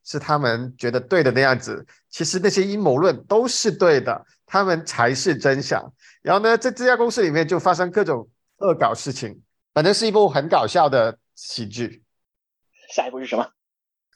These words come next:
Speaker 1: 那下一部呢，叫做《Severance》，是今年 Apple T V Plus 专有的一部电视剧，中文名叫做《人生切割术》。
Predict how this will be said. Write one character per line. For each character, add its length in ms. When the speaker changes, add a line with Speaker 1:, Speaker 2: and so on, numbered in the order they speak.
Speaker 1:
那 160
下 220
一 20
部 140
呢， 140
叫 120
做 120
《Severance》， 460
是 260
今 180
年 380
Apple 380
T 200
V 160
Plus 380
专 260
有 160
的 240
一 160
部 220
电 160
视 120
剧， 320
中 220
文 120
名 160
叫 160
做 160
《人 220
生 220
切 180
割 140
术》。 280